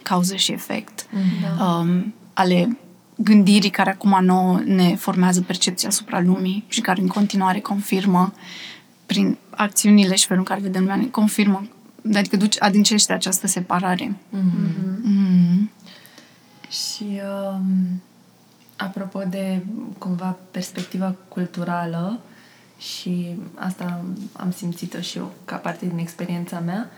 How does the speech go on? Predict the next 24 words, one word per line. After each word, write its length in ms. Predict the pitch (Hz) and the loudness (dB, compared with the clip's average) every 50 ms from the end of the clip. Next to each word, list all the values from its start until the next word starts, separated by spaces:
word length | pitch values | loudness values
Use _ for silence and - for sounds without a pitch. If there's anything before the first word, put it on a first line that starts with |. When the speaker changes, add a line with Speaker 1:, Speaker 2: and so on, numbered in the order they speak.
| - - - - - - - - _ _ | -20 -20 -20 -20 -20 -20 -20 -20 _ _
Speaker 2:
și 140 | - - - | -20 -14 -10
de 80 | - 185 | -10 -8
ce 120 | - 185 | -6 -8
spuneai 260 | 180 - 185 175 180 | -8 -6 -6 -4 -4
și 100 | 180 - 180 | -4 -6 -8
tu, 120 | - 180 | -8 -8
Andreea, 360 | 175 170 165 165 170 180 175 | -6 -6 -6 -6 -6 -6 -6
că 80 | - - | -8 -10
poți 260 | 170 - 180 180 - | -12 -12 -12 -10 -8
să 60 | 185 | -8
manipulezi 640 | 170 165 165 165 165 165 - 175 165 175 175 - - | -6 -6 -6 -6 -6 -8 -8 -8 -8 -8 -8 -10 -12
corpul 480 | - - 175 170 175 165 - 165 165 170 | -12 -10 -8 -8 -8 -10 -10 -12 -12 -10
cum 200 | - 170 170 170 | -10 -8 -8 -8
vrei, 440 | 165 170 165 170 170 180 208 233 233 - - - _ - - - - - - - - _ _ _ - 190 196 | -8 -8 -8 -8 -8 -6 -6 -8 -10 -12 -18 -20 _ -20 -20 -20 -20 -20 -20 -20 -20 _ _ _ -6 -4 -2
um, 320 | 190 190 190 190 185 185 185 185 185 180 180 - - | -2 0 0 0 0 0 0 0 -2 -4 -6 -10 -10
cred 200 | - 220 214 - | -8 -8 -6 -4
că 100 | - 226 | -4 -2
am 320 | 220 214 208 202 190 185 - - | -2 -2 -2 -2 -6 -8 -8 -10
crescut 640 | - 185 180 180 180 - - - - 190 196 196 - | -6 -4 -2 -2 -2 -4 -8 -10 -10 -10 -10 -10 -12
cumva 420 | - - 196 190 190 180 185 185 | -10 -6 -2 -2 0 0 0 0
asociind 1200 | 190 190 185 185 - 175 175 170 - - - 175 170 180 190 190 185 185 185 175 165 170 - - - - _ _ _ _ _ _ _ | 0 -2 -2 -4 -4 -6 -8 -6 -6 -6 -6 -2 -2 0 2 2 4 4 2 2 0 -6 -12 -18 -20 -20 _ _ _ _ _ _ _
corpul 880 | - - - 180 185 190 202 208 190 - - 202 208 202 202 202 190 185 - | -10 -6 -2 0 0 0 -2 -4 -8 -10 -6 -4 -4 -4 -4 -4 -6 -10 -12
cu, 200 | - - - 196 | -12 -10 -8 -6
um, 880 | 196 196 190 190 185 180 180 180 180 180 175 175 175 175 175 175 175 | -4 -2 0 0 2 2 2 2 2 0 0 -2 -2 -2 -2 -4 -6